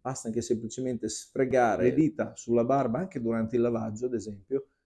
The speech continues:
e vedrete già, sentirete sulla punta delle dita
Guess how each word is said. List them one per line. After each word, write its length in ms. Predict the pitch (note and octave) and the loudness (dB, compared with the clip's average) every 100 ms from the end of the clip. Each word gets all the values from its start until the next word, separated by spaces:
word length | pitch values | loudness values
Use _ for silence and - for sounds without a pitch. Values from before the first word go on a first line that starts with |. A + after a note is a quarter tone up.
| _ _ | _ _
e 240 | G#2+ F2 | -4 0
vedrete 440 | A#2 B2+ D#3+ D#3+ C#3 | 0 2 2 4 4
già, 240 | E3 C#3 | 6 4
sentirete 640 | - B2+ B2+ C#3+ D3+ C#3+ | 4 -2 2 6 6 4
sulla 300 | A2 A2+ A#2 | -2 0 0
punta 480 | A2 - E3 A#2 G2+ | 2 2 4 4 0
delle 300 | G#2 B2+ D#3 | 4 6 6
dita 540 | B2 A2+ A2 B2 B2 | 6 2 4 2 2